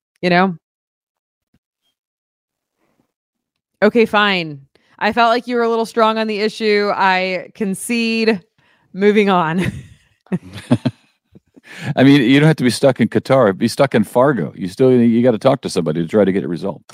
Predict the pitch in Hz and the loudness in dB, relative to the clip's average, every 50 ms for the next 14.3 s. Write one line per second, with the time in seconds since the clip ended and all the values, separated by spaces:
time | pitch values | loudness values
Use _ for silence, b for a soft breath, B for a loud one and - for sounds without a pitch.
0 | _ _ - 170 - 214 220 262 302 320 - - 247 240 247 247 226 - 185 165 | _ _ -4 -2 0 0 0 0 0 -2 -4 -4 -4 -4 -4 -4 -2 -2 0 0
1 | 170 170 185 190 - 196 226 240 277 330 294 220 190 190 190 196 233 247 214 247 | 0 0 0 0 0 0 0 0 0 0 0 -2 -2 -4 -4 -4 -6 -6 -4 -2
2 | 240 240 233 - 208 208 214 233 208 247 240 - - 214 196 - - 190 175 170 | -2 -2 -2 0 0 0 0 -2 -4 -8 -8 -6 -6 -6 -6 -6 -4 -4 -4 -4
3 | 143 139 127 131 135 139 151 170 - - 196 190 165 170 156 - 165 151 - - | -4 -6 -8 -8 -10 -12 -12 -12 -6 -2 -2 2 2 2 2 2 0 -2 -4 -6
4 | 110 147 - _ _ _ _ _ _ - - - - b b b b b b - | -10 -14 -18 _ _ _ _ _ _ -20 -20 -20 -20 b b b b b b -6
5 | - 104 - 151 160 185 175 147 123 147 190 185 175 135 165 170 160 147 175 175 | -4 -2 2 2 4 4 2 2 2 2 2 2 2 2 2 4 4 4 2 2
6 | 160 139 117 107 - 127 120 127 127 127 127 135 151 160 151 - - - 147 147 | 2 2 0 -2 -2 -2 0 0 2 2 2 2 2 0 0 -2 -2 0 2 2
7 | 143 123 - - - - _ _ _ _ 98 107 113 135 143 147 143 127 - 156 | 2 0 -2 -8 -18 -20 _ _ _ _ 0 2 2 2 2 0 0 -2 -2 -2
8 | 127 131 131 127 123 113 - _ - - - 151 143 131 - 135 113 - - 127 | 0 0 0 0 0 -4 -8 _ -14 -2 0 0 0 0 -2 -6 -6 -4 -4 -4
9 | 113 95 78 71 71 92 101 107 117 143 156 151 135 - 139 123 113 98 92 92 | -4 -4 -4 -8 -10 -10 -4 -2 0 2 2 2 0 2 0 0 2 2 0 0
10 | - - 101 110 - - 123 123 127 - - 113 123 120 117 117 117 110 104 - | -2 -4 -6 -6 -4 -2 0 0 0 -2 -4 -6 -4 -2 -2 -2 -2 -4 -4 -4
11 | 123 120 117 113 113 123 135 139 143 156 170 185 202 214 196 - _ _ _ _ | -2 -2 0 0 2 2 2 2 2 2 2 2 2 2 0 -2 _ _ _ _
12 | _ _ _ _ _ _ _ _ _ _ 110 113 113 131 135 113 - 135 143 139 | _ _ _ _ _ _ _ _ _ _ -4 -2 0 0 0 0 -2 0 0 2
13 | 139 143 143 147 160 175 170 135 123 123 127 139 143 147 143 135 139 135 143 147 | 4 4 4 4 4 4 4 4 4 6 6 6 6 4 4 6 4 4 4 4
14 | 175 196 185 - - - | 2 0 -2 -4 -8 -12